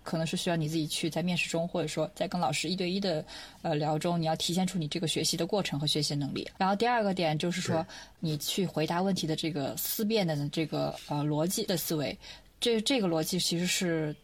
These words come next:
Speaker 1: 做研究性学习的一个比较重要、非常重要的一个关键点。然后就表达能力，但表达能力确实有强有弱。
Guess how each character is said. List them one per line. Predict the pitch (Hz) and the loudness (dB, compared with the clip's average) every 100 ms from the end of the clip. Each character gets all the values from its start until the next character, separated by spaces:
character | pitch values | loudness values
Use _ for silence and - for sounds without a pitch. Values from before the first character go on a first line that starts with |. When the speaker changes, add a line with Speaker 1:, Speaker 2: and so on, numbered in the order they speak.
| - | -8
Speaker 1:
做 | - 196 | 0 2
研 | 165 156 | 2 2
究 | 165 233 | 2 2
性 | 233 | 2
学 | 202 170 | 2 0
习 | 156 160 | 0 0
的 | 160 | 0
一 | 160 | 0
个 | - 160 | -2 -4
比 | - | -2
较 | 175 165 - | 0 2 0
重 | - 196 170 | 0 0 2
要、 | 170 151 | 0 -2
非 | - 247 | -2 0
常 | 208 | 2
重 | 180 185 | 2 2
要 | 170 | 2
的 | 151 | 0
一 | |
个 | 151 | 0
关 | 160 | 0
键 | 165 156 | 0 -2
点。 | 160 - | -2 0
然 | 214 | 2
后 | |
就 | 285 | 2
表 | 269 - | 2 2
达 | 170 | 2
能 | 185 | 0
力， | 165 | 0
但 | 277 | 0
表 | 254 | 2
达 | 180 | 2
能 | 226 | 2
力 | 220 | 2
确 | 269 | 2
实 | 220 208 202 | 0 0 0
有 | 160 151 | -2 -2
强 | - 160 | -2 -2
有 | 156 | -2
弱。 | 147 | -4